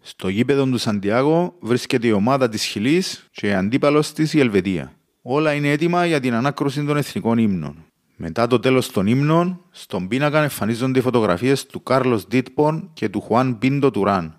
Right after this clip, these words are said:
Το πλήθος κυριεύεται από θλίψη για το χαμόν τους, που σύντομα μετατρέπεται σε ευφορία.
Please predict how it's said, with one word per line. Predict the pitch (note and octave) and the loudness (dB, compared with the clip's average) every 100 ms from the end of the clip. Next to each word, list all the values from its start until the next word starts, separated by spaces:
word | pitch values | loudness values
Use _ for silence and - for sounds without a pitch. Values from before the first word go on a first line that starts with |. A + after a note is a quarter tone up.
| _ | _
Το | F2+ | -10
πλήθος | E2 A#2+ C#3+ D3+ - | -4 0 2 0 0
κυριεύεται | C3+ A2+ C3+ C#3 | 0 4 4 2
από | C3+ G#2+ | 2 0
θλίψη | - C3 C#3 - C3+ | -2 0 0 0 0
για | A2+ | 0
το | |
χαμόν | G#2 - G2 B2+ C#3 | 0 -4 -2 -2 2
τους, | E3+ E3+ - _ _ - | 0 0 -10 _ _ -10
που | F2+ | -6
σύντομα | C3+ C#3 C#3+ C#3+ | -4 0 2 4
μετατρέπεται | C3 G#2+ A#2 B2+ A#2+ | 4 2 2 2 0
σε | A#2+ | -4
ευφορία. | A#2+ - G2 G2+ D2+ | -6 -4 -2 -2 -6